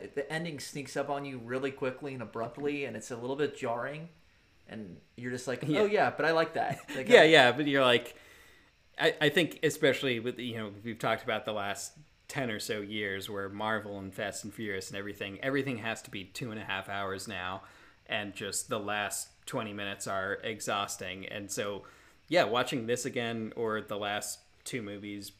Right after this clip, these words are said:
Speaker 2: Bourne Identity and Mission Impossible, it <laughs> feels great having a movie that's under two hours and you're just like, "Oh, wow, that, that kinda did everything." And
Speaker 1: Yep.
Speaker 2: that's, that's all you need. <laughs> You don't need to watch her kill Antonio Banderas
Speaker 1: No.
Speaker 2: <laughs> and be like,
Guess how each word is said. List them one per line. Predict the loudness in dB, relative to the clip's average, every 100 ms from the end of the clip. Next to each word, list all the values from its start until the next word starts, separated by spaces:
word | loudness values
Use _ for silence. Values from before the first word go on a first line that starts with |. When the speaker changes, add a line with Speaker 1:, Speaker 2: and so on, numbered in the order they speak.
| _ -20 -20 -8
Speaker 2:
Bourne | -4 -4
Identity | -4 -6 -8 -10
and | -8
Mission | -8 -8 -8
Impossible, | -6 -6 -6 -8 -6
it | -6 -8
<laughs> | -6
feels | -2 -4
great | -2 0 2 0 0
having | 0 0 -6
a |
movie | -6 -6 -6
that's | -8 -8 -8
under | -6 -6
two | -4 -4
hours | -2 -2 -2 -6
and | -8
you're | -8
just | -8 -6
like, | -6 -4
"Oh, | -4
wow, | 0 0
that, | 2 0 -2
that | -4 -6 -4
kinda | -4 -4
did | -2 -4
everything." | -4 -6 -10 -10 -12
And | -10
Speaker 1:
Yep. | -10 -8 -2
Speaker 2:
that's, | -2 2
that's | 2 4
all | 4 2
you | 2
need. | -2 -4 -8 -10 -18
<laughs> | -16 0
You | 6
don't | 8 10
need | 6
to | 6
watch | 4 4 4
her | 0
kill | 0 0 0
Antonio | 0 2 2 2 0
Banderas | -2 0 0 0 -4 -8 -8 -4
Speaker 1:
No. | 6
Speaker 2:
<laughs> |
and | 8 8 6 6
be | 4 4
like, | 2 2 0